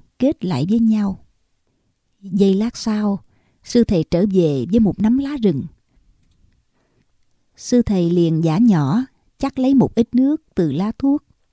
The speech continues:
đổ vào miệng con vật. Còn xác lá thuốc thì đắp lên vết thương cho nó. Đến ngày hôm sau thì con Dọc đã tỉnh lại.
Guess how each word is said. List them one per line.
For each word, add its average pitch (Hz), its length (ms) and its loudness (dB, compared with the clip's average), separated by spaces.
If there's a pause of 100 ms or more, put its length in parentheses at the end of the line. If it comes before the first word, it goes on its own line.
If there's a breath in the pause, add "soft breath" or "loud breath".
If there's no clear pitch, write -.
đổ 185 380 0
vào 180 100 2
miệng 160 280 -2
con 214 220 0
vật. 147 180 -2 (680)
Còn 185 240 2
xác 262 360 -6
lá 269 140 -4
thuốc 294 320 -2 (340)
thì 165 380 -2
đắp 226 200 -4
lên 226 220 4
vết 254 220 0
thương 233 320 4 (100)
cho 202 120 -2
nó. 202 320 0 (1600)
Đến 226 260 2
ngày 202 220 2
hôm 214 180 4
sau 208 500 -4 (300)
thì 165 340 0
con 214 240 2
Dọc 160 260 -2 (160)
đã 175 300 -2
tỉnh 202 300 2
lại. 156 340 -6